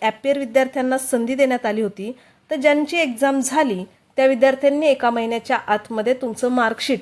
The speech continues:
परीक्षा परिषदेला मेल करायचं किंवा दोन चार ऑप्शन्स दिलेले होते. तर आता त्यातील काही जवळपास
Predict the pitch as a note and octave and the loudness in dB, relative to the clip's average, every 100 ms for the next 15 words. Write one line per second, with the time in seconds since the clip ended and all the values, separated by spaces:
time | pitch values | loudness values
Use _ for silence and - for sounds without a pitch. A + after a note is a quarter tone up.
0 | - A3 G#3 - A3 G#3+ G#3+ A3 A3 A3+ | -4 -6 -4 -2 -2 -2 -2 -2 0 0
1 | A3+ A3 A3+ A#3+ A#3 C#4+ D4 D4+ C#4+ C4+ | 2 0 2 2 2 0 0 2 4 4
2 | C4+ C#4 B3 - B3+ A#3 A3 G3+ G3 F3 | 4 0 0 -2 -6 -4 -4 -2 -4 -6
3 | D#3+ D#3 - - - - - C4+ D4+ D4+ | -8 -12 -14 -20 -20 -12 -4 2 2 4
4 | D4+ C#4+ E4 - D4 D4+ C#4 C#4 C#4 D4 | 4 4 0 -2 -2 2 4 6 4 0
5 | D4+ | -2